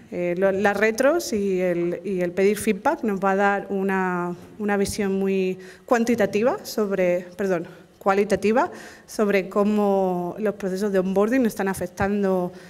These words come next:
a una organización. Algo como el, eh, N P S, el Net Promoter Score,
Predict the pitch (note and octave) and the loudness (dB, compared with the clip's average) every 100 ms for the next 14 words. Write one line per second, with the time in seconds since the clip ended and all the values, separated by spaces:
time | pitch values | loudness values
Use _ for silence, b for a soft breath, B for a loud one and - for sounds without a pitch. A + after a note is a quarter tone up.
0 | B G#3 G#3 G3+ G3+ G3+ G3 C4 F#4+ - | B 0 0 0 -2 -2 -2 0 0 -2
1 | B B B A3+ A3 A3+ A3+ A3 G#3+ G#3 | B B B 0 2 2 2 2 4 4
2 | G3 G3+ B B B B - G#3+ G3+ G3 | 2 -2 B B B B -6 -2 0 0
3 | F#3+ F#3 F#3 - - A3+ A#3 A#3 C4+ G#3 | -2 -4 -6 -12 -4 -2 2 0 0 0
4 | G3+ A3 A#3 G#3+ G#3 G3+ F#3 - E4 | 0 0 0 0 0 -2 -4 0 0